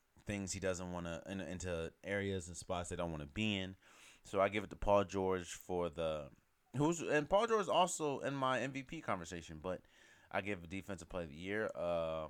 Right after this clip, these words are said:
most improved player of the year. Uh, Pascal Siakam from, from the Toronto Raptors. Yo,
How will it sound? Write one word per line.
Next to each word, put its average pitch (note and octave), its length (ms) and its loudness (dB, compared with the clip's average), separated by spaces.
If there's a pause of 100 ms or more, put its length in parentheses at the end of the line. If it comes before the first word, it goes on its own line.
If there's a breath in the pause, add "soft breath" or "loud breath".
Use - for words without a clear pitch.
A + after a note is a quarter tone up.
most G2+ 260 -2
improved A2 320 -6
player A2+ 200 0
of A2 40 -2
the A2+ 80 -6
year. A#2 300 -2 (680 soft breath)
Uh, F#2+ 200 4
Pascal A#2 640 4
Siakam A#2 680 2
from, G2+ 600 -2 (1300 soft breath)
from A2 180 0
the G#2+ 60 0
Toronto A#2+ 440 4
Raptors. C3+ 680 4
Yo, B2 340 12